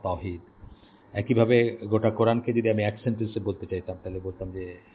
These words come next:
আহ, what it is all about, যদি কেউ জিজ্ঞেস করে আপনাকে কোরআন, আপনি বলতে পারতেন, "It's all about লা ইলাহা ইল্লাল্লাহ", এই স্টেটমেন্ট, অথবা আপনি বলতে পারতেন যে তাওহীদ।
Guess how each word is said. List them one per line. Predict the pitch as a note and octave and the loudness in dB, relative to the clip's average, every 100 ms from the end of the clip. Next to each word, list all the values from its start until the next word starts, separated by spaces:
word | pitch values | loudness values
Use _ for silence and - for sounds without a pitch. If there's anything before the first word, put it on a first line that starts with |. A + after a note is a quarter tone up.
| - | -20
আহ, | - - - G2 F#2+ F#2 _ _ _ - G#2 | -20 -20 -18 -16 -16 -18 _ _ _ -16 -4
what | A2+ | 0
it | A2 A2+ | 2 2
is | G#2+ | 4
all | G#2+ A2 | 6 6
about, | G2+ G2+ - | 6 4 2
যদি | G2 | -6
কেউ | F#2+ G2+ | -4 -2
জিজ্ঞেস | G2 G2 - | 0 -2 -2
করে | F#2+ | -6
আপনাকে | F2 F#2 F#2 | -6 -8 -8
কোরআন, | - F#2+ F#2 G#2 | -6 -6 -6 -12
আপনি | G2 G2+ | -16 -12
বলতে | F#2+ G2+ G2+ | -8 -4 -4
পারতেন, | G2 G#2 | -4 -8
"It's | G2 - G2+ | -14 -10 -8
all | G2+ | -6
about | G2+ G2+ - _ _ _ - - | -4 -6 -8 _ _ _ -14 -2
লা | G2 G2 | 2 2
ইলাহা | F#2 F#2+ F#2+ | 2 -2 -4
ইল্লাল্লাহ", | F2+ F#2 F2+ F2+ | -8 -8 -8 -10
এই | |
স্টেটমেন্ট, | F#2 G2+ - G2 F#2+ - G#2 | -8 -8 -8 -10 -12 -14 -12
অথবা | G#2 G#2 | -4 -2
আপনি | G2+ G2+ | -2 -4
বলতে | G2 F#2+ F#2+ | -8 -6 -6
পারতেন | F#2 G2+ | -6 -6
যে | F#2 F#2 | -8 -6
তাওহীদ। | F#2 F#2+ | -6 -6